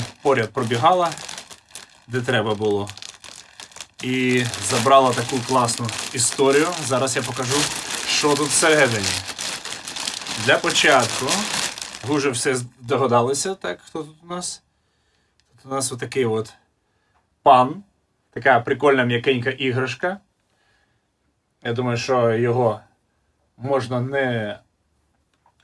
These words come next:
представляти. Бачите, які прикольні йдуть ці. Мама сказала, що потім побачила невеличку дірочку. Ну, я її теж уже побачив. Ось тут. Але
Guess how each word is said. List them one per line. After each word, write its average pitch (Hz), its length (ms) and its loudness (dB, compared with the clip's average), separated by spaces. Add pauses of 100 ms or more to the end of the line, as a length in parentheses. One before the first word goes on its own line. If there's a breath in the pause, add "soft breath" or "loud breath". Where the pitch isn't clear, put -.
представляти. 123 640 -2
Бачите, 135 300 -2
які 120 160 -6
прикольні 110 560 -4 (1160)
йдуть 98 520 -12 (140)
ці. 95 340 -10 (1200)
Мама 120 280 -4
сказала, 110 300 -2
що 120 140 -6
потім 120 240 -6
побачила 110 520 -2
невеличку 110 720 -4
дірочку. 117 680 -4 (800)
Ну, 156 60 -2
я 143 60 4
її 139 120 6
теж 123 260 -2
уже 113 100 -8
побачив. 131 520 -4 (640)
Ось 117 240 -6
тут. 98 240 -8 (240)
Але 131 640 6